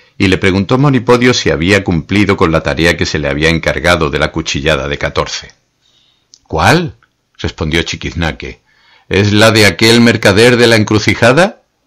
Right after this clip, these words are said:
"Esa es", dijo el caballero. "Pues lo que pasa", respondió Chiquiznaque,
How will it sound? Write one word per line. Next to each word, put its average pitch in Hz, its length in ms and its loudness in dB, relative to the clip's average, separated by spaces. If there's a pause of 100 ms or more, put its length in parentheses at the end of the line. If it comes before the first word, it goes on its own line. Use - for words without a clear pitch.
(160)
"Esa 76 380 -6
es", 139 360 0
dijo 78 280 -8
el 73 80 -12
caballero. 71 500 -6 (560)
"Pues 82 220 -2
lo 82 140 -2
que 87 120 -4
pasa", 92 600 0
respondió - 460 -6
Chiquiznaque, 80 760 -6